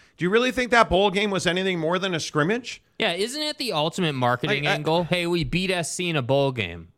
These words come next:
Speaker 2: that S C wasn't even really interested in.
Speaker 1: I, I'm amazed by it. And again, I will say,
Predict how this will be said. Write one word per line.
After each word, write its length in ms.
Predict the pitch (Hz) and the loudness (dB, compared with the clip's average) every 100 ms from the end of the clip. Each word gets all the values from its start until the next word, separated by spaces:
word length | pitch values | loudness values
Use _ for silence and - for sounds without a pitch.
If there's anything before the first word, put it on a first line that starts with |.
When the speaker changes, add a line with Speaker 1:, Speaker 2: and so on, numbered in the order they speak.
| - | -6
Speaker 2:
that 220 | 131 151 | -2 0
S 200 | 170 175 | -2 -4
C 160 | - 185 | -6 -4
wasn't 380 | 151 160 160 160 | 0 0 0 -2
even 460 | 151 143 139 131 - | -2 -2 -4 -6 0
really 360 | 143 147 131 | 2 4 2
interested 440 | 135 127 107 107 90 | 0 -2 -6 -4 -6
in. 180 | 69 - - _ _ _ | -10 -18 -20 _ _ _
Speaker 1:
I, 160 | 160 190 | 4 6
I'm 220 | 185 214 | 8 6
amazed 420 | 233 214 196 196 - | 6 4 2 2 4
by 220 | 202 202 | 6 6
it. 140 | 214 170 | 4 0
And 140 | 180 | -2
again, 280 | 160 175 156 | 2 4 6
I 140 | 156 | 4
will 140 | 156 160 | 2 -2
say, 440 | - 156 107 80 | 2 4 2 0